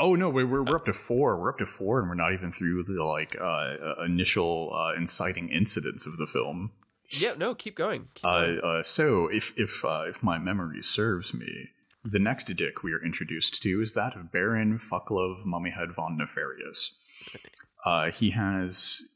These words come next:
Speaker 1: what can only be described as a grotesque and deformed member of approximately three feet in length,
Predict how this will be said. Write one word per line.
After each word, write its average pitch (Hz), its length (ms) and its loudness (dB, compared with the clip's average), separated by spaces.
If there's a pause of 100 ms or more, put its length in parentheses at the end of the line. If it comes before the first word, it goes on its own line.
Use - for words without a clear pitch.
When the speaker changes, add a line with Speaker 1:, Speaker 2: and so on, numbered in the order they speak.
(180)
Speaker 1:
what 120 260 0
can 123 120 4
only 90 180 2
be 85 120 -4
described 80 640 -4
as 85 240 -2
a 76 160 -4
grotesque - 640 0
and 78 120 -2
deformed 95 520 0
member 82 480 0
of 80 120 -2
approximately 87 840 -2
three 73 260 -12
feet 87 240 -4
in 80 120 -2
length, 82 460 -4